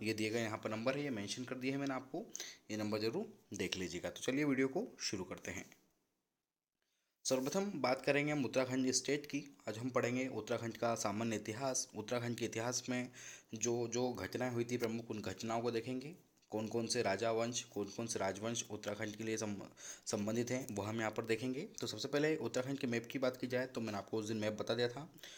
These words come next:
इसको थोड़ा देख लेते हैं। देखिए, उत्तराखंड का जो मैप है, आप देख सकते हैं, ये उत्तरकाशी है आपका, ये देहरादून है, ये हरिद्वार हो गया, ये टिहरी गढ़वाल है,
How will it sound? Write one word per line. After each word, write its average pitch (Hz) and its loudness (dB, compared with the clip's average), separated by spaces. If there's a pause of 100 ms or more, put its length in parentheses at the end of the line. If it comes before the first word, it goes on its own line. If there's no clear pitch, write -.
(240)
इसको 123 0
थोड़ा 120 4
देख 117 0
लेते 135 4
हैं। 147 -2
देखिए, 143 2
उत्तराखंड 135 2
का 147 2
जो 127 0
मैप 117 -2
है, 135 -6 (220)
आप 110 -2
देख 110 0
सकते 123 -6
हैं, 147 -8
ये 107 -6
उत्तरकाशी 120 0
है 127 0
आपका, 127 -8 (420)
ये 107 -2
देहरादून 113 2
है, 131 -4
ये 104 2
हरिद्वार 101 0
हो 117 -4
गया, 123 -2
ये 110 0
टिहरी 104 0
गढ़वाल 120 0
है, 180 -6